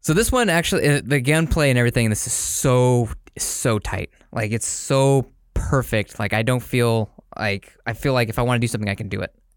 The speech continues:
And so it's very intuitive, very, very clean. Um, I played through some social play, which is kinda cool. You just jump in, it's like you're casual, and they have, like, these, this pre-made playlists where it just goes right into, like, the next one. So if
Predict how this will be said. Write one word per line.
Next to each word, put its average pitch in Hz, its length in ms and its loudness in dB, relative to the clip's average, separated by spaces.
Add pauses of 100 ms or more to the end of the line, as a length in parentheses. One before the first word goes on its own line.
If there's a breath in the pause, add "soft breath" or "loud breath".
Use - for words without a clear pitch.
(140)
And 110 160 -6
so 110 160 -2
it's - 420 -4
very 123 460 0
intuitive, 117 420 0
very, 110 400 -2 (280)
very 113 180 0
clean. 131 460 -2 (560 loud breath)
Um, 110 200 0
I 107 80 2
played 123 400 0
through 120 180 0
some 107 140 -4
social 147 320 -2
play, 180 380 0
which - 160 -4
is - 80 -4
kinda 127 180 -2
cool. 135 140 0
You 117 60 0
just 110 120 -6
jump 123 160 -2
in, 123 60 0
it's 113 80 -4
like 107 100 -4
you're 107 80 -6
casual, 107 380 -4
and 107 80 -4
they 104 60 -2
have, 113 120 -2
like, 104 100 -4
these, 104 120 -4
this 110 160 -2
pre-made 107 360 -2
playlists 107 300 -2
where 110 60 -4
it 107 40 -2
just - 100 -6
goes 110 180 -2
right 110 120 0
into, 101 140 -4
like, 101 100 -4
the 101 60 -12
next - 220 -10
one. - 220 -14
So - 120 -6
if 107 120 -14